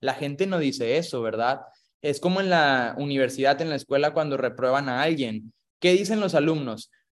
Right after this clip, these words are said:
"Pinche profe, me reprobó". Pero nadie dice, "No estudié nada, no cumplí con las tareas que nos pidieron para pasar la materia", ¿verdad? Es el pinche profe.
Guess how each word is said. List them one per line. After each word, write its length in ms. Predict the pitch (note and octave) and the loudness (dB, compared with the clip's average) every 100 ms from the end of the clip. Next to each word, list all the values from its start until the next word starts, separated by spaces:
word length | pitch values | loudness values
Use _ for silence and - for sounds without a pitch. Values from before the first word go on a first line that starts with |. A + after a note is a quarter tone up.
| _ | _
"Pinche 480 | - F3+ G3+ G#3+ G#3+ | -2 -2 0 0 0
profe, 600 | - G3 G#3+ A3 B3+ B3+ - | 2 2 2 2 0 -2 -6
me 220 | C#3+ C#3 | -2 0
reprobó". 840 | C3 B2+ B2 B2 A2 A2+ A2+ - _ _ _ _ _ _ _ _ _ - | 0 -2 -2 -6 -4 -4 -6 -14 _ _ _ _ _ _ _ _ _ 2
Pero 220 | E3 D#3+ | 4 4
nadie 280 | D#3+ F#3 G#3+ | 4 4 4
dice, 400 | G#3 F3 C3 G#2+ | 2 0 -2 -2
"No 180 | C3+ D#3+ | -2 0
estudié 500 | D#3+ - D3 C#3 B2+ | 0 0 2 4 4
nada, 600 | C3 G3+ F3 E3 G3 - | 6 6 6 4 0 -8
no 280 | - D3+ D3+ | -6 -4 -2
cumplí 360 | D3+ C#3+ C#3+ C#3 | -4 -2 -4 0
con 140 | C#3+ | 2
las 180 | C3+ C3+ | 0 0
tareas 320 | B2 B2+ C3 | 2 2 2
que 100 | C#3+ | -2
nos 220 | C3 B2+ | -4 -4
pidieron 380 | C3 B2+ B2+ C3 | -2 0 0 0
para 220 | B2+ A#2+ | 0 0
pasar 280 | A#2+ A#2 A#2+ | -2 -6 -6
la 80 | B2 | -4
materia", 480 | B2 A#2+ F#3 E3+ D3+ | -6 2 4 6 6
¿verdad? 300 | D3+ E3 D#3+ | 4 2 0
Es 240 | A2+ A2+ | -8 -4
el 160 | D#3+ D#3 | -4 -4
pinche 340 | C#3 A#2 A#2 | -6 -6 -10
profe. 420 | - F#3 G#3 - | 2 4 4 -2